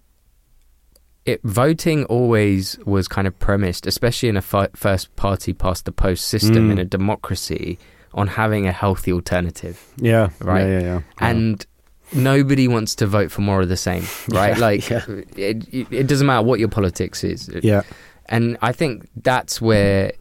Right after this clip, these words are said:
Speaker 1: Keir is feeling, I feel like the folks who voted f-, who really wanted Corbyn in power, right, um, could probably have gotten on board with Keir somehow,
Speaker 2: Mm.
Speaker 1: but it's this kind of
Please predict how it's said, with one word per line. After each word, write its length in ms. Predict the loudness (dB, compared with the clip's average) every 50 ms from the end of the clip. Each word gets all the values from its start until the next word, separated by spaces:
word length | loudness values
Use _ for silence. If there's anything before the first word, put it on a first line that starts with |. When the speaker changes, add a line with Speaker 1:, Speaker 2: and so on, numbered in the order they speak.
| -18 -18 -14
Speaker 1:
Keir 400 | -4 0 2 2 4 2 2 0 0
is 320 | 2 2 2 2 0 -4
feeling, 760 | -6 -2 0 2 2 2 2 2 2 0 0 -2 -4 -6 -8 -12 _ _ _ _ _ _ _ _ -12 -8
I 80 | -6 -4
feel 180 | 0 0 0
like 140 | 0 2 0
the 80 | -2 -2 -2 -6
folks 380 | -4 -2 -2 -2 -2 -2 -2
who 220 | 0 0 0 0 2
voted 420 | 2 2 2 2 2 -2 -2 -4
f-, 140 | -6 -12 -14 -4 0
who 140 | 2 2 4
really 300 | 4 4 4 4 4 4
wanted 220 | 4 2 2 0
Corbyn 360 | 2 2 2 2 4 2 2
in 100 | 0 0
power, 500 | 0 0 0 0 0 0 0 -2 -2 -4 -6 -10 _ _ _ _ _
right, 340 | -4 0 0 2 0 0 -2 -8 _ _ _ _ _ _ _ _ _ 0
um, 400 | 2 4 4 4 4 2 0 -2 -8 -10 -6
could 360 | 0 0 2 2 0 -2 -2
probably 500 | 0 0 2 2 0 0 2 2 2 2
have 240 | 2 2 0 -2 -4 -10 -16 -4
gotten 300 | 0 0 2 2 2 2
on 180 | 2 2 2 2
board 320 | 2 2 2 4 2 2
with 180 | 2 0 -2 -2
Keir 260 | -2 0 2 2 2
somehow, 600 | 2 0 0 0 0 0 0 0 0 0 -2 -6 -10 -16 _ _
Speaker 2:
Mm. 400 | 4 4 6 6 4 2 2 2
Speaker 1:
but 220 | 2 2 2 0 -2 -6 -2
it's 300 | 0 0 0 0 -4 -2
this 240 | 0 0 2 2 0
kind 280 | -2 -2 0 2 2 2
of 300 | 2 0 0 -2 -8 -14